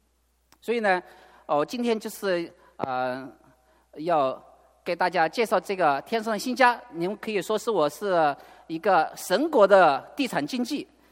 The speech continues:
但是我这个地产经纪是不拿任何佣金的。我的盼望是希望在座的每一位弟兄姐妹都能够搬入这个天上的新家，不只是你，我也盼望着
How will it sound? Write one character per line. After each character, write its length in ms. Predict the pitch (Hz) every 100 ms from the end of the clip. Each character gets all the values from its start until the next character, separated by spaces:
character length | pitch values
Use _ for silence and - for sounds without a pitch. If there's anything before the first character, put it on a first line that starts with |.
| _
但 140 | - 190
是 180 | 190 180
我 120 | 139
这 100 | 180
个 60 |
地 100 | 170
产 120 | 196 147
经 140 | 165
纪 80 | 156
是 140 | -
不 140 | 160 143
拿 120 | 120
任 160 | 147
何 140 | 143 117
佣 180 | 127 135
金 220 | 156 139
的。 100 | 107 _ _ _ -
我 160 | 147
的 100 | 151
盼 300 | 208 - 269
望 240 | 214 160 - - - -
是 180 | - 196
希 200 | - 214
望 220 | 185 170 - _ _
在 140 | - 190
座 180 | 196
的 120 | 170 135
每 160 | 131
一 100 | 123
位 160 | 165 180
弟 100 | 160
兄 120 | 160
姐 100 | 151
妹 140 | 113 117
都 180 | 151 135
能 100 | 110
够 100 | 127
搬 240 | - 135
入 100 | 131
这 200 | 107 123
个 140 | 107 98 _ _ _ _ _
天 180 | - 131
上 100 | 139
的 80 | 113
新 220 | - 135
家， 200 | 131 117 - _ _
不 80 | 392
只 120 | 320
是 140 | 247 339
你， 400 | 202 120 131 - _ _
我 80 | 175
也 60 |
盼 200 | 175 -
望 120 | 214 190
着 200 | 131